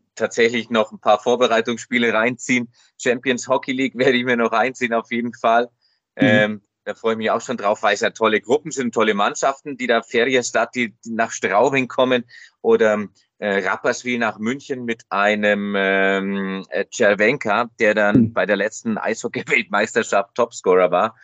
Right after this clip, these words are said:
Speaker 1: mit seinen
Speaker 2: Ja.
Speaker 1: bald vierzig Jahren. Äh, das sind schon tolle Mannschaften, die da kommen. Und, ähm, verkürzt auch so ein bisschen Zeit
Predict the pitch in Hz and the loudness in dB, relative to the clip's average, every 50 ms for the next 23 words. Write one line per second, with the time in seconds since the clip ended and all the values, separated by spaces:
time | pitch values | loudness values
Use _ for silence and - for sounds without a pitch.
0 | - - - _ 104 107 104 - - 104 101 101 95 - - 92 98 - - 110 | -20 -20 -20 _ -10 -10 -8 -2 0 2 2 2 0 2 2 2 2 0 -2 -4
1 | 110 - _ 107 95 _ 98 87 90 101 113 - _ _ _ _ _ _ _ _ | -4 -4 _ -20 -12 _ -4 -4 -4 -4 -6 -10 _ _ _ _ _ _ _ _
2 | 110 110 98 - - 117 110 - 135 143 139 - 147 127 113 - 120 117 117 107 | -8 -8 -8 -2 -2 -2 0 0 -2 -2 0 0 -2 -2 0 0 2 2 2 4
3 | 110 143 214 214 - 180 135 - _ _ 98 - 92 82 85 87 - - 101 107 | 2 0 0 -2 -4 -6 -8 -8 _ _ -10 -6 -2 -2 -2 -2 0 0 0 2
4 | 123 135 143 - _ _ _ _ _ _ _ _ _ 107 104 101 101 101 104 101 | 2 0 -2 -4 _ _ _ _ _ _ _ _ _ 0 2 4 4 2 2 -2
5 | 98 - - 104 98 98 98 98 98 98 98 98 98 92 - _ _ _ _ - | -6 -4 0 2 4 4 6 6 4 4 2 0 -6 -8 -12 _ _ _ _ -18
6 | - - - _ - 104 - - 143 160 - 147 120 113 131 127 120 120 135 - | -18 -18 -10 _ -4 -4 0 2 0 2 2 2 0 2 0 -2 -2 -2 -4 -2
7 | - 127 120 - - 110 101 123 151 - | -4 -4 -4 -2 -2 0 2 2 0 0